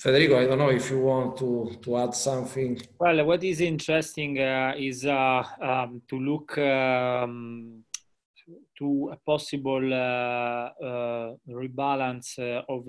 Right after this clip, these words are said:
Speaker 2: the investment strategies from, uh, the Italian company. Uh, Achilles, you mentioned, uh, energy. Well, uh, uh, despite the virus, uh, energy, uh, is, uh, dealing with another, I think, uh,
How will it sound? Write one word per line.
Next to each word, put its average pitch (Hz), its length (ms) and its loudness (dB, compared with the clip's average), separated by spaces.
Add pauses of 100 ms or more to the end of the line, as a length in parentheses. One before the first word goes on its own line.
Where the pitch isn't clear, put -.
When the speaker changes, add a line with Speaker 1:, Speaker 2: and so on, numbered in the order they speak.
Speaker 2:
the 127 380 -2
investment 127 680 -8
strategies 123 920 -8 (640)
from, 127 420 -2
uh, 120 140 -4
the 120 140 -6
Italian 123 440 -4
company. 110 560 -8 (500)
Uh, 131 240 2
Achilles, 156 360 -2
you 135 160 -2
mentioned, 139 760 -2
uh, 127 360 2
energy. 139 720 -4 (460)
Well, 139 280 4
uh, 127 380 2 (100)
uh, 127 240 2
despite 147 520 2
the 135 200 0
virus, 143 680 4
uh, 123 340 2 (120)
energy, 131 920 2 (120)
uh, 123 360 0
is, 123 200 -4
uh, 123 340 4
dealing 139 320 2
with 131 160 0
another, 135 920 2 (140)
I 151 40 -18 (100)
think, 143 280 -2
uh, 123 220 0